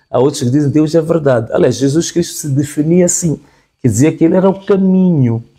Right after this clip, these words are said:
ele era a verdade. Então, se Jesus é a verdade, se Deus é a verdade, então como é que um servo do Senhor vai em público pregar a mentira, o erro,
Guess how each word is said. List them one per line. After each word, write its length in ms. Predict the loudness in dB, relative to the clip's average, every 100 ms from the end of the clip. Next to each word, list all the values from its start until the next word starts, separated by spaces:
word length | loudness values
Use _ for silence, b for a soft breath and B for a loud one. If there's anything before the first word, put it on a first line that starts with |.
| _ _ _ _ _ 0
ele 220 | 2 2
era 180 | 2 2
a 60 |
verdade. 1000 | 0 -2 -2 -2 -2 -2 -4 -6 -10 -20 _ _ _ _ _ -8
Então, 240 | -2 0
se 640 | 2 0 2 0 -2 -8 -12
Jesus 600 | -2 0 0 0 -2 0
é 120 | 0
a 40 | 0
verdade, 760 | 0 0 0 0 0 0 -2
se 160 | -4 -4
Deus 360 | -2 0 0
é 80 | 0
a 60 | 0
verdade, 840 | 0 0 0 0 -2 -2 -6 -14 b b b -6
então 280 | 0 0 0
como 240 | 0 0
é 40 | 0
que 120 | 2
um 100 | 0
servo 540 | 0 -2 0 2 0
do 160 | 0 -2
Senhor 640 | -2 0 2 2 2 -2 b b b b
vai 560 | -4 0 2 2 0 0
em 180 | 0 0
público 640 | -2 -2 -2 -2 -2 -4
pregar 540 | -6 -2 0 2 0
a 60 | 0
mentira, 880 | 2 2 0 -2 -2 0 0 -2 B B _
o 200 | 0 2
erro, 440 | 2 2 -2 -6